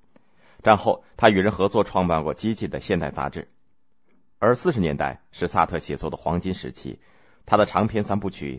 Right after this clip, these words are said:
《自由之路》、剧本《苍蝇》、《此路不通》、《可尊敬的妓女》、《肮脏的手》、哲学著作《存在主义是一种人道主义》等，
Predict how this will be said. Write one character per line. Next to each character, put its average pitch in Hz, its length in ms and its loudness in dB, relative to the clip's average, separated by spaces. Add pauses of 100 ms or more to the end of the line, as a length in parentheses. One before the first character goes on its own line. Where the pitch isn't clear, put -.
(100)
《自 123 160 2
由 107 140 4
之 113 140 -6
路》、 117 240 -4 (380)
剧 120 160 0
本 69 180 -4
《苍 127 280 0
蝇》、 82 140 -4 (380)
《此 87 220 -4
路 101 120 0
不 98 140 2
通》、 110 260 -2 (800)
《可 95 200 2
尊 135 220 2
敬 123 160 2
的 87 100 0
妓 107 220 -4
女》、 64 240 -10 (420)
《肮 131 60 0
脏 131 160 -2
的 101 80 -2
手》、 58 320 -6 (560)
哲 117 180 8
学 95 220 2
著 95 160 -2
作 - 220 -4 (220)
《存 127 220 0
在 - 140 4
主 80 140 -4
义 80 120 -2
是 95 160 -4
一 95 60 0
种 80 160 -2
人 76 180 -2
道 120 140 4
主 76 140 -6
义》 76 80 -6
等， 67 240 -8